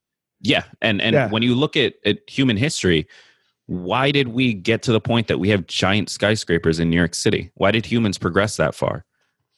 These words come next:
Speaker 1: Re-, regardless of where you believe we come from, whether you believe in evolution or religion or, or whatever your, or, or some combination of the two, the point is, from the moment that we started, whatever that is for you, to now,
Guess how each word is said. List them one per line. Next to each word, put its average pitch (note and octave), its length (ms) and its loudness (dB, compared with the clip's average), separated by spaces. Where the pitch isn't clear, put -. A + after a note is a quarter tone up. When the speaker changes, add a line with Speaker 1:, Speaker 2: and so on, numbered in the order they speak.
Speaker 1:
Re-, G2 200 4
regardless B2 600 -2
of G2 140 -2
where G2+ 160 2
you A2 180 2
believe F#2 340 0
we F2 100 2
come F#2 220 0
from, G#2+ 260 0
whether F2 180 0
you F2 120 0
believe F2+ 340 0
in F#2+ 80 0
evolution F#2 680 0
or E2+ 280 2
religion G2 420 0
or, E2 100 0
or F2 140 0
whatever G2+ 320 2
your, G2+ 360 0
or, F2 280 0
or D2+ 60 -2
some G2 240 -2
combination G2+ 520 0
of F#2+ 60 0
the F2+ 80 -2
two, F2 260 0
the G3+ 100 4
point D#3 380 0
is, F#2+ 460 0
from G2+ 420 0
the F2+ 100 2
moment A#2+ 460 2
that C3 160 0
we C3+ 120 0
started, F#2 520 0
whatever F2+ 320 0
that A2+ 200 0
is G2 340 -4
for E2+ 140 2
you, D#2+ 260 0
to C3+ 180 0
now, F#2 540 -2